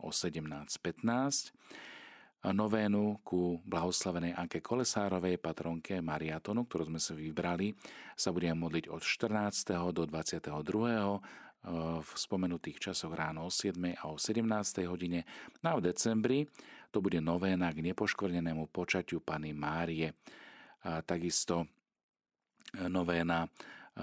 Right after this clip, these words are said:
vianočná, o ktorej sme hovorili v rámci adventnej výzvy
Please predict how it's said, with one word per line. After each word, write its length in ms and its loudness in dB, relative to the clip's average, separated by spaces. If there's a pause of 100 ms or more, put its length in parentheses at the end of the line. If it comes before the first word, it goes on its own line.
(240)
vianočná, 640 2
o 60 -6
ktorej 260 0
sme 160 -2
hovorili 720 0
v 240 -6
rámci 480 0
adventnej 560 -4
výzvy 560 2